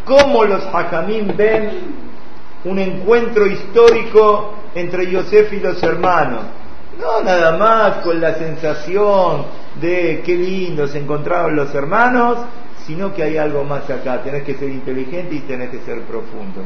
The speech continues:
¿Qué aprendemos cuando Hashem nos va a reclamar a cada uno y uno? Las contradicciones que tenemos en nuestro comportamiento.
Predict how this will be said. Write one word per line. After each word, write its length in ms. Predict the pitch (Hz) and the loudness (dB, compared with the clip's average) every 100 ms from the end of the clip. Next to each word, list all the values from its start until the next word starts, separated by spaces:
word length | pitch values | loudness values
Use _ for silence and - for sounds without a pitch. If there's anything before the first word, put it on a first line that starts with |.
| 98 | -4
¿Qué 100 | 170 | -4
aprendemos 760 | 170 - 139 139 156 160 156 143 - - - - | -4 -4 -4 -4 -4 -2 -4 -4 -4 -4 -4 -4
cuando 260 | 143 147 160 | -2 -2 0
Hashem 540 | 156 - 233 226 202 | -2 0 0 0 -2
nos 280 | 180 147 160 | -2 -2 0
va 300 | 190 190 160 | 2 2 0
a 80 | 156 | -2
reclamar 760 | 156 151 147 151 170 175 147 - | -2 -2 -2 -2 -2 -4 -4 -4
a 120 | 139 | -4
cada 640 | 151 165 160 156 156 151 - | -2 -2 0 0 -2 -2 -4
uno 440 | 147 147 147 147 143 123 | -4 -4 -4 -4 -4 -4
y 80 | 131 | -4
uno? 340 | 123 107 98 95 - - - - - - - | -4 -4 -4 -4 -4 -4 -4 -4 -4 -4 -4
Las 380 | 139 185 - - | 2 2 2 -2
contradicciones 1080 | 247 359 311 233 233 214 196 - 202 202 196 | 0 0 0 0 4 4 2 -2 -2 0 -2
que 180 | 196 160 | -4 -4
tenemos 520 | 151 156 160 156 147 143 - | -2 -2 -2 -4 -4 -4 -6
en 100 | 127 | -4
nuestro 340 | 135 123 120 123 | -6 -6 -6 -6
comportamiento. 760 | 123 104 107 101 104 101 95 | -6 -6 -6 -6 -4 -4 -4